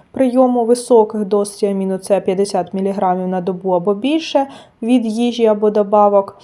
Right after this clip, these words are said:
Ф Н Б, Національний інститут здоров'я С Ш А, навіть не встановив якихось граничних допустимих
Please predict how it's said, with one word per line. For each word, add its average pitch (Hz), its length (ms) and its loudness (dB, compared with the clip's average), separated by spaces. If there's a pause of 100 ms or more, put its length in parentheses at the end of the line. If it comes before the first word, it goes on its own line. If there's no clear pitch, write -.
Ф 262 280 2
Н 233 260 0
Б, 302 480 0
Національний 220 680 -2
інститут 202 460 -2
здоров'я 208 340 0
С 214 140 -8
Ш 285 160 -4
А, 277 100 -2
навіть 294 400 0
не 269 140 0
встановив 240 680 0 (300)
якихось 214 540 0
граничних 214 760 -2
допустимих 220 960 0